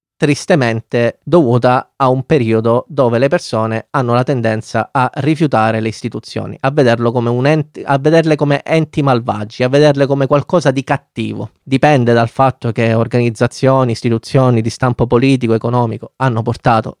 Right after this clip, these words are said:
oggettivamente un bel po' di danni al mondo e purtroppo anche la scienza è un'istituzione. La scienza è un'istituzione che molto spesso è stata sfruttata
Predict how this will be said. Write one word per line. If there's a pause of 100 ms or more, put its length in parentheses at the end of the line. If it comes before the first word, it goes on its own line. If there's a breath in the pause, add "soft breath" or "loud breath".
oggettivamente
un
bel
po'
di
danni
al
mondo (360)
e
purtroppo
anche
la
scienza
è
un'istituzione.
La
scienza
è
un'istituzione
che
molto
spesso
è
stata
sfruttata